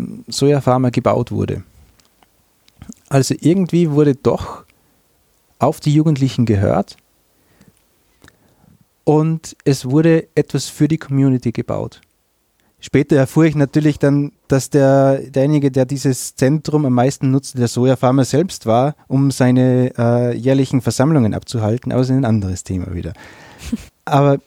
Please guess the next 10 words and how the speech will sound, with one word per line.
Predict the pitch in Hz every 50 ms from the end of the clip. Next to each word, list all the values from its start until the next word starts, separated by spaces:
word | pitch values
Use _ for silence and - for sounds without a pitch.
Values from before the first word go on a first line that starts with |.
| _ _ - 135
prinzipiell | - - 185 220 226 - 196 156 143 135 143 160 196 220 - _ _ _ _ _ _ _ _ - _ _ _ _ -
gibt | 180 202 - - -
es | 196 190 - - - - - - _ _ _ _ _ _ _ _ _ _ _ _ _ _ _ _ _ _ -
gewissen | 143 131 156 160 - - 143 127 113
Widerstand, | 117 147 180 185 170 - - 151 147
aber | 143 131
der | 127 123 117
ist | 113 - -
sehr | - 131 143
subversiv, | 147 - 165 143 - 135 127 123 - - 147 165 196 196 - - -